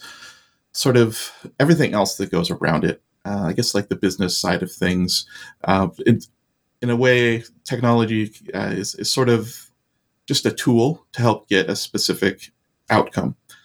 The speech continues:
Um, and I like trying to figure out what kind of outcomes people are looking for,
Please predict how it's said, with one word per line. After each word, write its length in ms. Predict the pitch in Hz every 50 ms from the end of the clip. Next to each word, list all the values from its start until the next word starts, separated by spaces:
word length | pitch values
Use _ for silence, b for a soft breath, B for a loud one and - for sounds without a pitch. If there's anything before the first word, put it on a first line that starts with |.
| b b b b - -
Um, 300 | 98 92 85 87 - 104
and 100 | 107 113
I 80 | 127
like 200 | 131 131 123 -
trying 200 | - 139 131 123
to 40 | 117
figure 300 | - 120 104 117 107 101
out 220 | 95 92 82 95
what 140 | 104 92 -
kind 120 | - 98 98
of 80 | 98
outcomes 400 | - 85 87 - - 92 90 -
people 320 | - - 98 - - 95 90
are 80 | 90
looking 320 | 95 95 92 - 98 92 -
for, 460 | - - 92 92 92 90 85 87